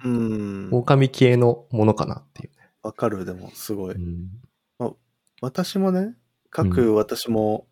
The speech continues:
Speaker 2: うん。うん。
Speaker 1: まあ、ほぼ一緒で。
Speaker 2: <laughs> 一緒？
Speaker 1: <laughs> あの、普通に犬かな、でかい犬かなって。
Speaker 2: あー、そうだよね。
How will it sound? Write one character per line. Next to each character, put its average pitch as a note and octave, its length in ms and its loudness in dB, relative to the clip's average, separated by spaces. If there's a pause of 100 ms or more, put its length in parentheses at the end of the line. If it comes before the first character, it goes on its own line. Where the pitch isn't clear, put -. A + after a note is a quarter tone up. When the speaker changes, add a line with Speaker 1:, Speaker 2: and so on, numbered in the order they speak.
(140)
Speaker 2:
う A2+ 60 2
ん。 G2 40 2
う G2 40 2
ん。 F2 200 -4 (880)
Speaker 1:
ま C#3+ 100 -4
あ、 - 20 -4
ほ F3 180 4
ぼ A#2+ 160 4
一 - 60 -8
緒 - 580 -2 (480)
で。 A2+ 320 6
Speaker 2:
<laughs> - 20 -6
一 - 280 0
緒？ - 60 8
Speaker 1:
<laughs> - 60 4 (1800)
あ C#3 100 0
の、 C3+ 160 0
普 - 100 -10
通 E3+ 140 0
に - 240 0 (180)
犬 D3+ 460 4
か G#2+ 140 0
な、 G2 120 -4
で F#2+ 160 -2
か E3+ 220 0
い A#2+ 160 2
犬 A2+ 160 0
か G#2 120 -2
な G2+ 180 -10
っ - 40 -16
て。 B2 60 2
Speaker 2:
あ G#2+ 40 6 (240)
ー、 - 20 4
そ D#3 200 4
う A#2+ 40 6
だ G2+ 100 4
よ E2+ 60 2
ね。 F2 280 -2